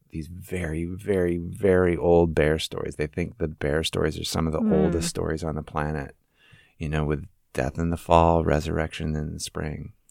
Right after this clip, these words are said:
Speaker 1: So it was working with that idea of, of cycles, you know,
Speaker 2: Mm-hmm, mm-hmm.
Speaker 1: and, um, and it, uh, ultimately it felt like doing the three sections, the fall section, the winter section, and the,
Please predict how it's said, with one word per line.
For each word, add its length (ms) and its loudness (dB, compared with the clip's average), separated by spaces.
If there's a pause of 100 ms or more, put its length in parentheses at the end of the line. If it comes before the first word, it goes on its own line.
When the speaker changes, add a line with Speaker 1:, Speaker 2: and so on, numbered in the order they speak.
(480)
Speaker 1:
So 560 8 (220)
it 160 4
was 180 -2 (220)
working 640 2
with 180 -4
that 220 -2
idea 580 -2 (120)
of, 600 -4 (640)
of 180 -6
cycles, 720 -4 (100)
you 160 4
know, 340 2 (180)
Speaker 2:
Mm-hmm, 120 -2
mm-hmm. 100 0
Speaker 1:
and, 260 0
um, 440 -6 (960)
and 160 8
it, 160 4
uh, 240 -2
ultimately 720 8
it 120 6
felt 320 6
like 340 4 (380)
doing 480 -2
the 220 -2
three 400 -8
sections, 680 -4
the 100 -10
fall 300 -10
section, 460 -8
the 80 -8
winter 300 -8
section, 560 -8
and 160 -10
the, 180 -10